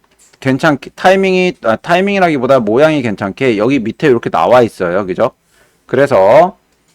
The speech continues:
여기 쉐입 이 번으로 계속 이어져서 들어갈 겁니다.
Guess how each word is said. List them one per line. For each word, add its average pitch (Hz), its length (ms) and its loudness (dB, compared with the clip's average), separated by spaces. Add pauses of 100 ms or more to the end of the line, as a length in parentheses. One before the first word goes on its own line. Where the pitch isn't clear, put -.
(340)
여기 131 360 0
쉐입 196 360 2
이 123 180 0
번으로 165 400 2
계속 143 300 -2
이어져서 147 920 4
들어갈 117 360 -2
겁니다. 92 640 -2